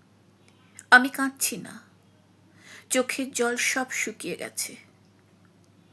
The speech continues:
নিষ্প্রাণ মূর্তির মতো বসে আছি। এই কালো রাতের সবটুকু কালিমা গায়ে মেখে বসে আছি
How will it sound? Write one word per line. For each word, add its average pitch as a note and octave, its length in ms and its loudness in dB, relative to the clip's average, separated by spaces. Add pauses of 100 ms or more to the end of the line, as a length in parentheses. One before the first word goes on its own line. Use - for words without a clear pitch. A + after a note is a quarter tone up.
(580)
নিষ্প্রাণ B3 600 2
মূর্তির A#3 400 -2
মতো A3 260 -4
বসে F#3 320 -4
আছি। - 340 -4 (1200)
এই B3 120 2
কালো A#3 380 4
রাতের A#3 420 -2 (100)
সবটুকু B3+ 720 -2
কালিমা A3 480 0
গায়ে G3+ 300 -2
মেখে G#3 520 -6 (680)
বসে G#3+ 360 2
আছি C4 440 -4